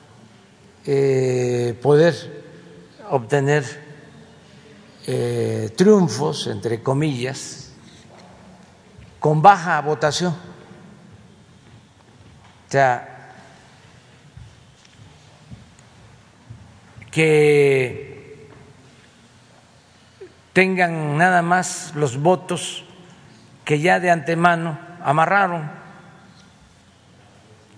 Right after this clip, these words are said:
que vayan nada más los que, eh, ya aceptaron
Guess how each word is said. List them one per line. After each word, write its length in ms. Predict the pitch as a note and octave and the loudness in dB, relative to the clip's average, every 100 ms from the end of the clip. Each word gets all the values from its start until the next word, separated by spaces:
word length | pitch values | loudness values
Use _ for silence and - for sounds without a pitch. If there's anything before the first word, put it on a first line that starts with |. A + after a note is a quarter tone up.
| _ - | _ -2
que 640 | D3 D3 C#3+ C#3 C3+ C3 | 2 2 4 2 2 2
vayan 360 | C#3+ F3+ F3 E3 | 2 2 0 0
nada 260 | F3 F3 | 2 2
más 640 | E3 E3 E3+ - - - - - - - - - - _ _ - _ | 2 0 0 -6 -10 -14 -18 -20 -20 -20 -20 -20 -20 _ _ -20 _
los 360 | C3+ D3 C3 - | 0 0 0 -4
que, 520 | - C#3 C3 B2+ A#2 G2+ F#2+ - - - - - - - - - - | -2 0 0 -4 -6 -10 -14 -20 -20 -20 -20 -20 -20 -20 -20 -20 -8
eh, 880 | C3 B2+ B2 B2 A#2+ A#2 A2+ A2 G#2+ | -2 0 0 0 -2 -2 -2 -4 -2
ya 340 | A2 D#3 E3 D#3+ | 2 2 0 -4
aceptaron 720 | - B2+ A2 D#3+ C#3+ C#3 | -4 -4 2 2 2 -6